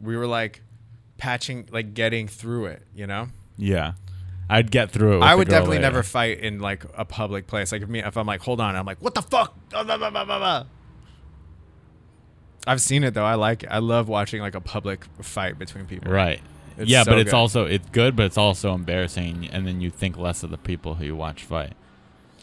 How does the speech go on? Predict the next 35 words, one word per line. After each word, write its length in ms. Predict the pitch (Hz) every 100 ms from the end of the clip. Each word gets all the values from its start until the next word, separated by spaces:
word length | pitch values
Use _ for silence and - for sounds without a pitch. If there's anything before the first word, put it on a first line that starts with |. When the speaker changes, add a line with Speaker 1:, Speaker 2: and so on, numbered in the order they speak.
| -
Speaker 2:
You 100 | -
go, 140 | - 78
"Wow, 240 | 85 87
look 120 | 76 82
at 60 |
them." 280 | 78 85 78
Speaker 1:
You 100 | 110
ever 80 | 143
notice 240 | 156 143
there's, 160 | 143 127
like, 120 | 131
a 40 | 123
boyfriend 560 | 98 110 113 117 110
fight 360 | - 104 104 -
stance? 720 | - - 98 101 92 - - - _ _ _ _ _
Speaker 2:
What 160 | - 90
is? 280 | 98 117 -
Speaker 1:
Like, 180 | 113 120
I 40 |
feel 180 | 120 135
like 180 | 127 120
when 120 | 123
there's 200 | 120 117
a 60 | 117
girl 580 | 101 113 113 117 123 -
yelling 440 | 110 107 110 117
at 80 | 110
a 80 | 101
guy, 360 | 95 92 104
like, 200 | 113 107
his 160 | 117 107
natural 360 | 101 104 120 117
position 640 | - 101 101 196 175 -
is, 140 | - -
like, 180 | 107